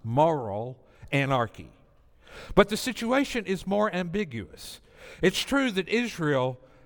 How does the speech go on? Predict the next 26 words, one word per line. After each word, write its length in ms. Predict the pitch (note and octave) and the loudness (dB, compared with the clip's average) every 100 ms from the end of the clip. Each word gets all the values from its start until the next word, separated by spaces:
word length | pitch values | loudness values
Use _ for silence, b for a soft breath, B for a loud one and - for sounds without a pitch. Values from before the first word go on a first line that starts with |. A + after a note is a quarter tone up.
| b | b
had 380 | - A#3 C4+ | 2 4 2
no 220 | D#3+ B2+ G#2+ | 0 -2 -4
king, 380 | - A#2 C3+ | -4 -4 -2
but 160 | F3 C#3+ | -4 0
fundamentally, 840 | - A#3 A3 G3+ A#3+ D#3+ C#3 F3 - B B | 2 2 2 -2 -2 -2 -4 -6 -8 B B
that 200 | B2+ A3 | 4 4
was 200 | G3+ E3+ | 2 -4
because 480 | E3+ - E3 F3 E3 | -6 2 2 2 -2
they 160 | E3 E3 | -4 -2
refused 720 | D#3 D#3 - G3+ G#3 G3 - | -4 -6 -6 -4 -4 -6 -6
to 140 | G3+ | -4
acknowledge 680 | F3 - C#3 C3+ D3 D#3+ - - b b C3 | -4 -2 -2 0 -2 -4 -8 -20 b b -2
God 380 | C#3 G3+ B3 F#3 | 4 6 6 4
as 180 | C#3 G#2 | -4 -6
their 220 | G#2+ G2+ | -6 -6
king. 420 | - G2 E2 - - - - _ _ _ _ B B B B B | -6 -6 -6 -14 -20 -20 -20 _ _ _ _ B B B B B
The 120 | D3 | 4
real 280 | D#3 C#4 D4+ | 6 6 6
problem 680 | - D#3+ B2+ A#2+ C3+ E3 F#3 | 4 0 0 0 -2 -6 -10
was 300 | D#3 C#3 D3 | -4 -2 0
not 260 | D3+ A#3+ - | 2 2 2
the 80 | D#3+ | -2
lack 300 | C#3 B2 A2+ | 0 0 -2
of 100 | G2 | -8
a 60 | |
king, 540 | - A2+ F2+ E2+ F#2+ | -6 -4 -4 -6 -8